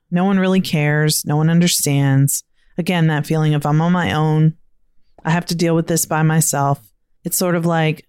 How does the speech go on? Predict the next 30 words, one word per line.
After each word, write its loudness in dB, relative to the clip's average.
"My 2
pain 0
is 0
private -2
and 2
no 2
one, 0
it's -2
too 0
much 0
for -2
anyone 0
to 0
understand." -2
So 0
some 0
of 2
the 0
keys -2
in 2
what 0
I'm 0
saying 0
here 0
are 0
these 0
thoughts -2
of, -2
"I'm 2
alone. 2